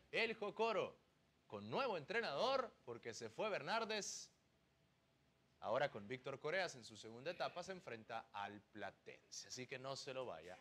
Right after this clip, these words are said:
a perder. Cambiamos de tema, porque hoy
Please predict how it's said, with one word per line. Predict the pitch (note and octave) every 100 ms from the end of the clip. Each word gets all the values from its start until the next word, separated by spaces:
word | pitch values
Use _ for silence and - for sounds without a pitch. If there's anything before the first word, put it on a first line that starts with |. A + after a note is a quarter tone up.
| -
a | C#2+ _
perder. | F2+ D#2 - - - - _ _ _
Cambiamos | - C#4 D#4 D#4 C4+ F#3+
de | F3
tema, | - F#2 - - _ _ - _ _
porque | G3 G3 A3+
hoy | A#3+ A#3 B3 C#4